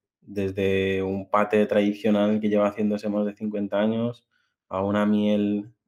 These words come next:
artesana que hacen desde hace muchos años y la marca ya es reconocida,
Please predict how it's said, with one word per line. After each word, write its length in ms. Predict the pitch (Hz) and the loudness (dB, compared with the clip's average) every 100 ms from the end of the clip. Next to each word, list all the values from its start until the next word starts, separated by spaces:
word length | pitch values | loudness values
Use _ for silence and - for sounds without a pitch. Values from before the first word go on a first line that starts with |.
| _ | _
artesana 880 | 101 - 98 - 101 101 101 98 98 | -10 -6 -8 -4 -2 0 0 -2 -6
que 100 | - | -6
hacen 760 | 101 98 104 101 101 101 101 101 _ _ _ _ | -4 -4 -4 -2 -2 -4 -6 -10 _ _ _ _
desde 280 | - 107 101 | -2 0 2
hace 160 | 101 | 0
muchos 360 | 101 98 - - | 0 -2 -6 -4
años 360 | 101 101 98 - | -2 0 -2 -4
y 60 | |
la 140 | 98 95 | -4 -2
marca 280 | 95 98 98 | -2 -2 -2
ya 120 | 98 | 0
es 40 | |
reconocida, 800 | 98 101 92 95 113 117 117 120 | -2 -4 -4 -4 0 2 2 0